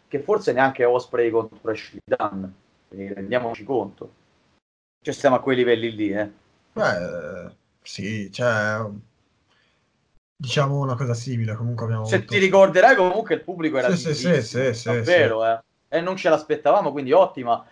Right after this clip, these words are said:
Speaker 1: Uno dice, "Eh, ma i lottatori, le federazioni italiane c'hanno lottatori scrausi, non sanno attrarre il pubblico." Poi,
Speaker 2: E invece
Speaker 1: poi chi è che se-, e invece no, basta andarli a scovare, come la Beyond, Ar-,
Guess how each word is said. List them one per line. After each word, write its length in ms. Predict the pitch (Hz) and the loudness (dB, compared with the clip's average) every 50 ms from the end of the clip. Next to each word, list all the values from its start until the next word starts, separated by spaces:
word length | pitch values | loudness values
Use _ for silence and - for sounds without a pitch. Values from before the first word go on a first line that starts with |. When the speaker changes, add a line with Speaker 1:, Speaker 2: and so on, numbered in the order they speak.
| _ | _
Speaker 1:
Uno 200 | - 226 226 196 | -6 -4 -4 -2
dice, 540 | 165 165 165 156 147 143 131 - - _ _ _ | -2 -4 -4 0 0 0 0 0 -4 _ _ _
"Eh, 360 | - 147 185 214 214 202 180 | 4 6 8 10 8 8 6
ma 360 | 170 165 165 165 160 156 156 | 6 2 0 2 2 2 2
i 80 | 151 156 | 0 0
lottatori, 1500 | 156 156 156 156 - - 165 151 151 151 170 190 196 185 180 170 165 160 160 156 156 156 151 151 151 147 147 147 143 143 143 | 0 0 -2 -2 -2 -2 -2 0 2 0 0 0 0 0 0 0 0 0 2 2 2 2 0 0 -4 -4 -4 -4 -4 -4 -4
le 120 | 139 139 | -4 -2
federazioni 680 | 139 143 135 147 143 139 143 143 - - 156 156 156 | -2 0 0 0 0 0 -4 -6 -6 -6 -6 -4 -4
italiane 840 | 151 151 151 147 143 143 143 147 165 190 196 190 185 175 170 160 156 156 | 2 4 4 4 4 6 4 4 6 6 4 4 2 2 2 -2 -6 -6
c'hanno 360 | - - 147 143 139 139 139 | -4 2 2 2 2 2 -2
lottatori 920 | 143 147 143 - - 147 139 135 143 143 151 165 165 160 160 156 156 151 | -2 -2 -2 2 2 2 2 2 2 -2 0 0 0 0 0 0 -2 -4
scrausi, 600 | 151 - - 131 131 143 175 185 165 156 147 151 | -8 -8 -6 2 2 4 6 6 4 4 2 0
non 160 | 143 143 139 | -4 -6 -8
sanno 300 | - - 170 170 170 160 | 0 2 4 4 6 4
attrarre 340 | 147 143 - 160 156 151 147 | 2 2 4 4 6 6 4
il 80 | 143 143 | 2 0
pubblico." 640 | - 147 135 123 107 110 110 110 107 107 107 - _ _ _ _ _ _ | -4 -8 -8 -6 -6 -4 -4 -2 0 -2 -2 -4 _ _ _ _ _ _
Poi, 300 | _ 262 269 277 285 294 | _ 6 6 8 6 6
Speaker 2:
E 60 | 180 | 4
invece 440 | 180 147 - 117 117 117 120 120 247 | 2 2 2 0 0 0 0 2 2
Speaker 1:
poi 100 | 254 240 | 2 4
chi 60 | 247 | 6
è 80 | 269 262 | 6 6
che 80 | 240 233 | 6 6
se-, 240 | - 233 220 - - _ | 4 2 0 0 -2 _
e 200 | _ - 539 539 | _ -6 -6 -4
invece 320 | - 185 208 233 - 175 165 | -2 0 0 2 2 2 2
no, 200 | 240 240 160 - | 4 4 4 6
basta 300 | - 156 165 160 - 196 | 4 2 2 4 2 0
andarli 280 | 190 175 185 185 180 | 2 2 0 0 0
a 60 | 180 180 | -2 -4
scovare, 460 | - - 175 208 233 202 147 131 123 | -2 -4 2 4 4 4 4 2 0
come 160 | 127 127 131 | -4 -4 -2
la 100 | 131 127 | -2 -2
Beyond, 460 | 127 131 170 190 175 143 120 110 107 | -2 -2 0 2 4 4 2 0 -2
Ar-, 160 | 113 117 117 | -4 -6 -6